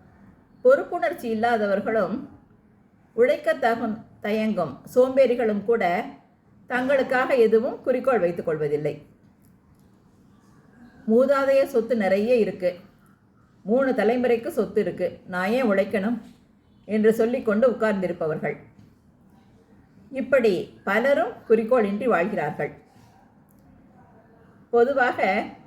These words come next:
குறிக்கோள் என்றால் என்ன? உங்களில் பலரது பதில்கள் என்ன தெரியுமா? "வீடு கட்ட வேண்டும், கார் வாங்க வேண்டும், குழந்தையை அந்த பெரிய ஸ்கூலில் சேர்க்க வேண்டும்."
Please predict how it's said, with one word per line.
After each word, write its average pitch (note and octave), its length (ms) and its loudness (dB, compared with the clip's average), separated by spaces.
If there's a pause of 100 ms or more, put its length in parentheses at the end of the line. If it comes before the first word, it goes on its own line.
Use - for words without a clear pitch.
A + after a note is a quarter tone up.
(120)
குறிக்கோள் C#4 420 -2
என்றால் G#3+ 380 0
என்ன? G3 520 -6 (1400)
உங்களில் B3 480 2
பலரது A3+ 460 2
பதில்கள் A3 440 0
என்ன G3 200 -2
தெரியுமா? F3 640 -6 (1400)
"வீடு B3 260 2
கட்ட E3+ 220 0
வேண்டும், E3+ 420 -4 (460)
கார் G#3 280 0
வாங்க F3 280 0
வேண்டும், D#3+ 540 -4 (840)
குழந்தையை B3 440 4
அந்த F#3 240 0
பெரிய A3+ 280 0
ஸ்கூலில் G3 380 -4
சேர்க்க F#3 300 -4
வேண்டும்." D3+ 440 -4